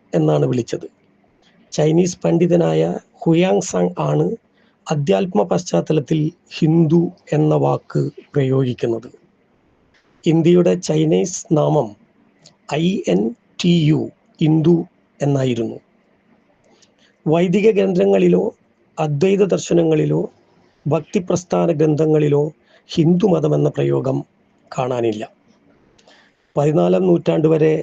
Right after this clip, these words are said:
ഹിന്ദുവിന് പ്രചാരമില്ലായിരുന്നു എന്ന് ചരിത്രകാരനായ ധീരേന്ദ്രഥ പറയുന്നുണ്ട്. സത്യത്തിൽ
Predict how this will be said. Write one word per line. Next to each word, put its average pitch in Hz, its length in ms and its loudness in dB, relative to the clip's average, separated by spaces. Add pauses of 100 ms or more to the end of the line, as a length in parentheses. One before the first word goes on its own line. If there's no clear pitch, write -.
(220)
ഹിന്ദുവിന് 156 580 2 (800)
പ്രചാരമില്ലായിരുന്നു 170 1080 2
എന്ന് 147 300 0 (800)
ചരിത്രകാരനായ 151 920 -2 (720)
ധീരേന്ദ്രഥ 165 760 2 (440)
പറയുന്നുണ്ട്. 139 600 -2 (1080)
സത്യത്തിൽ 180 440 0